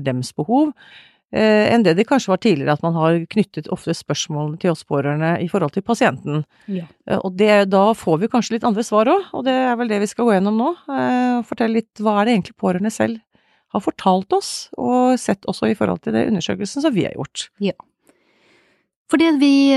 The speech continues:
Speaker 2: basen er jo da den, eh, pårørendestrategien som kom i slutten av tjue tjue, som da egentlig førte til den første pårørendeundersøkelsen, som du sa, i tjue tjueén, som jo hadde mer fokus på pasienten, men den, mens denne undersøkelsen nå,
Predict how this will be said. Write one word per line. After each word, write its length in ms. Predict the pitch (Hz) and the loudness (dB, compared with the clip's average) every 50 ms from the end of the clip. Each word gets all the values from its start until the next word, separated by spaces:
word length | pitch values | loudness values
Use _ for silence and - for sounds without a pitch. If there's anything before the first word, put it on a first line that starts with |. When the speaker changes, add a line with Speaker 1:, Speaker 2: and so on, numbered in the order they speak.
| 262 254 240 | 2 2 0
Speaker 2:
basen 560 | 214 185 190 220 226 226 226 - - - 320 | 0 0 0 2 2 2 0 0 0 2 2
er 120 | 285 208 175 | 2 2 2
jo 140 | 180 202 214 | 2 0 0
da 160 | 185 190 180 190 | 0 0 0 -2
den, 280 | 185 190 180 185 190 196 | -2 -2 0 0 0 0
eh, 280 | 196 190 180 175 175 170 | 0 0 0 0 0 0
pårørendestrategien 1040 | 170 - 175 170 160 165 160 165 175 165 - - 185 - 208 190 - 220 240 247 233 190 | -2 -2 -2 -2 0 0 0 0 0 -2 -4 -6 -6 -6 -6 -4 -2 0 2 2 2 2
som 140 | - 185 | 0 -2
kom 240 | 170 - 175 139 117 | -2 -2 -2 -2 -2
i 60 | 139 156 | -2 -2
slutten 320 | - 175 156 156 - 170 175 | -2 -4 -8 -6 -2 -2 -2
av 60 | 175 | 0
tjue 240 | 165 - 208 202 208 | 0 -2 -2 -2 -2
tjue, 260 | 196 - 220 220 233 - | 0 0 0 0 -2 -2
som 220 | - - - 190 190 | -2 -4 -2 0 0
da 300 | 180 175 170 175 180 180 | 0 0 0 0 0 0
egentlig 400 | 180 170 165 156 165 160 165 160 | 0 0 0 -2 -2 -2 -4 -4
førte 340 | - - 156 147 - - - | -4 -4 -6 -8 -8 -12 -6
til 200 | - 156 151 135 | -4 -2 -2 0
den 140 | 135 143 156 | -2 -2 -4
første 500 | - - - 233 - - - - 220 214 - - | -4 -4 -4 -4 -4 -4 -4 -2 -4 -6 -4 -2
pårørendeundersøkelsen, 1200 | - 214 202 202 202 202 202 202 202 202 208 196 - - 202 202 190 - 196 196 - 220 220 214 | -2 -2 0 0 0 0 0 0 0 0 -2 -2 -4 -4 -4 -4 -6 -6 -8 -4 -2 -2 -2 0
som 160 | - 208 196 | 0 -2 -2
du 120 | 185 180 175 | -2 -2 -4
sa, 160 | - 165 165 | -6 -6 -6
i 80 | 160 165 | -6 -6
tjue 300 | 160 - 190 180 175 170 | -4 -4 -4 -4 -4 -4
tjueén, 400 | 165 - 190 185 214 269 311 339 339 - - - - - - - - _ | -4 -4 -2 2 2 2 2 0 -2 -8 -18 -20 -20 -20 -20 -20 -20 _
som 180 | - - 214 196 | -6 0 2 4
jo 180 | 185 185 180 175 | 4 4 2 2
hadde 180 | 170 170 170 170 | 0 0 0 2
mer 220 | 170 151 143 160 | 2 2 0 0
fokus 360 | 147 - 170 147 - - 151 - | -4 -6 -8 -8 -6 -8 -8 -6
på 100 | - 175 | -8 -8
pasienten, 680 | - 185 180 - - 180 165 180 190 - - 262 269 254 | -8 -6 -6 -4 -2 0 0 -2 -2 0 2 4 4 4
men 140 | 220 190 | 4 4
den, 260 | 180 - 208 214 208 180 | 4 4 4 4 4 6
mens 240 | 202 202 202 185 - - | 4 4 4 4 2 2
denne 420 | - 214 214 208 175 165 160 160 | 2 4 4 6 6 6 6 6
undersøkelsen 800 | 165 170 175 170 - 180 165 - - - 196 - - 240 233 220 | 4 4 2 2 0 -2 -2 -4 -6 -10 -10 -8 -4 -4 -2 -2
nå, 320 | 185 185 185 196 208 220 | -2 -2 -4 -4 -6 -6